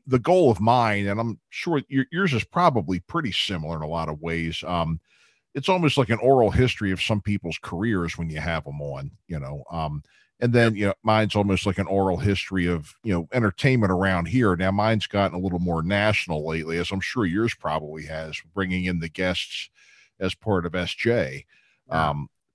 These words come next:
Speaker 1: but,
Speaker 2: Sure.
Speaker 1: um, it, it, it is, it, it's enjoyable. You kinda get to put your own spin on it. You get to have interesting people on there. Um, people get an opportunity to listen to you and hear of people they may have not heard before, or they're,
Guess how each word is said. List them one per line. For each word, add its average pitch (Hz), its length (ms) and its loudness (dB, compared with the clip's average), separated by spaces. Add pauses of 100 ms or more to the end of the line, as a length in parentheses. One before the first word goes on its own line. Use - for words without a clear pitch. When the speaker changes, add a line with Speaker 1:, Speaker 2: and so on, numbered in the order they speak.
(100)
Speaker 1:
but, 107 220 2
Speaker 2:
Sure. 110 220 -6
Speaker 1:
um, 104 300 -2 (340)
it, 170 160 -4
it, 196 180 0
it 220 160 6
is, 156 200 6
it, 160 160 2
it's 175 160 2
enjoyable. 147 540 4
You 131 120 4
kinda 156 280 4
get 135 160 4
to - 80 -4
put 127 180 -2
your 117 220 2
own 110 140 2
spin - 380 2
on 120 200 2
it. 101 80 0
You 104 120 4
get 104 180 4
to 104 60 6
have 92 160 6
interesting 101 480 0
people 98 460 0
on 95 220 4
there. 92 400 2
Um, 76 360 -2 (420)
people 156 240 6
get 117 160 6
an 110 80 4
opportunity 107 720 4
to 92 80 0
listen 98 360 0
to 87 60 -2
you 98 400 4
and 82 200 -2
hear 101 320 2 (220)
of 95 200 -6
people 110 260 0
they 104 140 4
may 107 140 4
have 101 140 2
not 104 180 4
heard 127 260 4 (140)
before, 80 400 -4
or 98 260 2
they're, 95 300 0